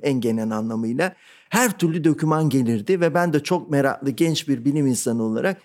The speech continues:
bunları okurdum. İngilizcem de o zamanlar iyi değildi ama İngilizcemin gelişmesinde, çünkü ben bir kasaba lisesinden mezun olan bir kasaba çocuğuyum, bir memur ailesinin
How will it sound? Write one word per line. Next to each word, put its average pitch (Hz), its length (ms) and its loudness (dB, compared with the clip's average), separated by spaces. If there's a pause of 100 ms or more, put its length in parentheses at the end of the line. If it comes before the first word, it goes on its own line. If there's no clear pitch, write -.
bunları 165 300 2
okurdum. 165 480 0
İngilizcem 156 600 2
de 156 40 0
o 156 100 2
zamanlar 147 500 0
iyi 156 260 0
değildi 151 460 0 (100)
ama 170 200 0
İngilizcemin 175 720 2
gelişmesinde, 147 880 -2 (120)
çünkü - 240 -10
ben 190 180 0
bir 180 40 -4
kasaba 160 400 0
lisesinden 113 640 -4
mezun 123 340 -2
olan 170 300 -6
bir 175 160 -4
kasaba 143 380 -4
çocuğuyum, - 440 -12
bir 143 80 0
memur 120 340 -4
ailesinin 117 580 -8